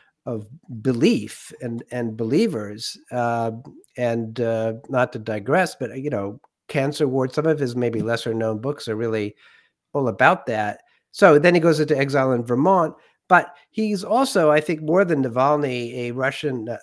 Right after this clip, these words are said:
a chauvinist. I mean, when Solzhenitsyn came back from exile, it was at the collapse of the Soviet Union. And then some years tick by, but, you know, he wrote this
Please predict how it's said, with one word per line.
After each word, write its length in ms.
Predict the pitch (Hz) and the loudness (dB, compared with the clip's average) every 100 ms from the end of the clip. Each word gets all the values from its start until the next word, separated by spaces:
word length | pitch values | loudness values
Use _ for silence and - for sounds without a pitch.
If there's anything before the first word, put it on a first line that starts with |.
| - - | -16 -8
a 80 | 143 | -6
chauvinist. 800 | - 156 170 160 127 104 - - | 0 2 2 0 -2 -4 -8 -10
I 60 | 135 | -6
mean, 240 | 131 127 | -4 -2
when 200 | 131 127 | -4 -6
Solzhenitsyn 800 | 127 185 170 147 180 208 151 131 | -6 -6 -2 -2 -2 -2 -6 -8
came 280 | - 151 123 | -4 -4 -4
back 440 | 117 151 196 220 | 0 2 2 0
from 240 | - 143 123 | -4 -8 -6
exile, 540 | 123 117 123 117 117 | -8 -6 -4 -2 -2
it 100 | 120 | -6
was 160 | 123 123 | -10 -14
at 100 | 113 | -18
the 80 | 131 | -20
collapse 440 | - 127 131 - | -6 -2 -2 -6
of 80 | 113 | -14
the 80 | 117 | -12
Soviet 480 | 127 117 113 110 | -10 -8 -8 -8
Union. 560 | 147 202 226 175 151 135 _ _ _ _ _ _ - | -2 2 4 4 2 0 _ _ _ _ _ _ -2
And 640 | 156 156 151 151 151 143 139 | 0 4 4 4 2 0 0
then 260 | 147 143 | 0 0
some 300 | 139 139 127 | -4 -6 -4
years 180 | 123 135 | -2 -4
tick 220 | - 120 | -6 -8
by, 160 | - 208 | -4 -4
but, 200 | 151 - | -4 -8
you 80 | 180 | -6
know, 80 | 156 | -6
he 180 | 135 147 | -4 -4
wrote 480 | 139 156 180 160 _ _ _ - - | 2 4 4 0 _ _ _ -20 -2
this 300 | 143 135 | -2 -2